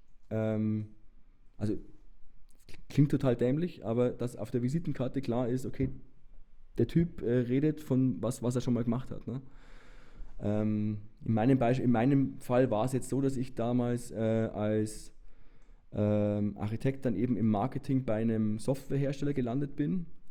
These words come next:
und, ähm, hab das relativ schnell eigentlich nicht bereut, dass ich diese Architekt-, äh, diese, diesen Kammereintrag hatte,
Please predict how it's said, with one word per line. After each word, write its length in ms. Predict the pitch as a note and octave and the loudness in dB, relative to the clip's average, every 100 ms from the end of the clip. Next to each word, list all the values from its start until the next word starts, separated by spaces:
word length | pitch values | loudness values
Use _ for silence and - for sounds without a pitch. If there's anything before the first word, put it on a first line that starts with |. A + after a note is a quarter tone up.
| - - - | -10 -10 0
und, 340 | A#2+ B2 B2 | 4 4 2
ähm, 420 | A2 A2+ A2 F#2+ | -2 0 0 -2
hab 140 | A#2+ - | -4 -2
das 180 | B2+ | 0
relativ 340 | A#2+ D3+ D3+ A#2 | 2 0 0 -2
schnell 360 | - A#2+ C3 | 2 4 4
eigentlich 260 | F#2+ A#2 B2 | 2 0 0
nicht 200 | D3+ - | 0 0
bereut, 340 | C3 A2+ B2 | 0 2 0
dass 80 | B2+ | 0
ich 80 | B2+ | -2
diese 300 | C3 B2+ A2 | -2 -2 -2
Architekt-, 360 | A#2 A#2 A2 - | -2 -4 -4 -6
äh, 80 | - | -6
diese, 300 | A2+ A#2 G#2+ | -2 0 -2
diesen 480 | - A2+ G#2+ G#2+ G#2 - - - | -2 -4 -4 -4 -6 -8 -10 -10
Kammereintrag 720 | - C3 D#3+ G#2 A2+ A#2 G#2+ A#2 | 2 6 8 6 2 2 0 -2
hatte, 340 | A2+ C#3+ E3+ | -4 -2 -4